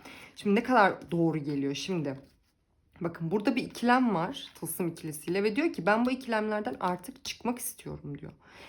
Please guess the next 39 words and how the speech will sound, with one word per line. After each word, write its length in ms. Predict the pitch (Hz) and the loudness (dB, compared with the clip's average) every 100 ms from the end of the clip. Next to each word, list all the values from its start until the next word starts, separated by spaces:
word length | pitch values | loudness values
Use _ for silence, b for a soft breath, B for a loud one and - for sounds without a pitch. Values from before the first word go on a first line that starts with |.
| B B | B B
Keskin, 520 | - 233 233 226 247 | 0 0 0 -2 0
net 220 | 226 233 208 | 0 0 -2
bir 80 | |
şekilde 360 | 190 - 160 147 | -2 -4 -8 -10
karar 260 | - 180 233 | 0 2 4
almak 340 | 240 240 240 | 4 2 -2
istiyorum. 460 | - 233 226 240 240 B B | -6 -4 -2 -2 -6 B B
Çünkü 360 | - 269 - 190 | 2 4 4 2
diyor 220 | 160 151 | 0 -2
kendimi 640 | - 185 196 208 240 302 - B B - | -2 0 0 2 2 2 -2 B B -12
kafeste 480 | 170 208 196 - | -4 -2 -2 0
hissediyorum. 580 | 302 294 202 160 151 147 | 0 2 -2 0 0 0
Yani 200 | 180 202 | 0 0
kapana 380 | - 175 240 277 | -4 -2 0 0
kısılmış 480 | - - 175 233 254 | -2 -2 0 0 0
hissediyorum. 540 | - - 156 151 143 | -4 -4 -4 -4 -4
Artık 420 | 151 165 170 269 - | -2 -2 -2 -6 -4
diyor 140 | 220 | -4
kıpırdayamıyorum. 760 | - - 165 196 233 214 160 151 | -6 -6 -2 0 2 0 -2 -2
Yapacak 440 | 151 170 214 190 | -4 -4 -6 -8
bir 40 | |
şeyim 320 | 180 202 202 220 | -4 0 0 0
yok. 220 | 330 - B B B - | -2 -6 B B B 0
Ve 300 | 294 349 202 | 2 2 0
bu 100 | 277 | 0
kararı 640 | 262 247 220 220 285 - | 2 4 4 2 0 -2
doğru 340 | 175 180 226 214 | 0 2 2 0
bir 140 | 190 | -2
karar, 440 | - 160 143 - | -2 -2 -2 -4
karar 400 | - 170 156 147 | -6 -2 0 0
olarak 400 | 147 147 143 143 | -2 -4 -2 -4
almak 380 | 151 147 139 139 | -4 -2 -2 -6
istiyorum. 420 | - - 143 139 | -8 -8 -6 -4
Yani 320 | 160 165 143 135 | -2 -2 -2 2
doğru 300 | 165 202 220 | 4 4 2
bir 160 | 202 | -2
karar 320 | - 143 139 | -4 -6 -4
vermek 340 | 139 151 143 139 | -6 -6 -8 -8
istiyorum. 440 | - - 143 143 | -12 -10 -10 -10